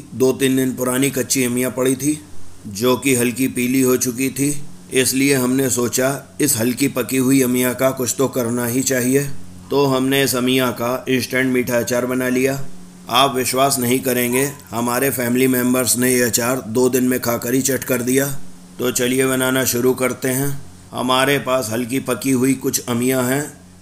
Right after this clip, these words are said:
जो weight में करीब दो सौ पचास ग्राम हैं। इस अमिया को हमने अच्छे से पानी से धो लिया है और इसके बाद हमने इस अमिया को सुखा लिया है। अब हम इस अमिया के top को काट कर इसे peeler से छील लेंगे।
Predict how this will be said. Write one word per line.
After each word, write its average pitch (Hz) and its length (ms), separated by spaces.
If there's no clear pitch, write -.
जो 127 220
weight 127 280
में 131 160
करीब 127 320
दो 127 140
सौ 127 140
पचास 120 380
ग्राम 131 300
हैं। 143 160
इस 143 240
अमिया 135 360
को 131 140
हमने 127 300
अच्छे 131 280
से 135 100
पानी 123 320
से 120 180
धो 113 160
लिया 131 280
है 151 280
और 131 280
इसके 131 280
बाद 131 200
हमने 127 240
इस 120 120
अमिया 123 260
को 123 160
सुखा 117 300
लिया 127 280
है। 135 160
अब 120 160
हम 127 160
इस 123 140
अमिया 127 300
के 127 160
top 127 280
को 123 140
काट 120 260
कर 127 180
इसे 123 180
peeler 123 340
से 127 140
छील 120 280
लेंगे। 127 320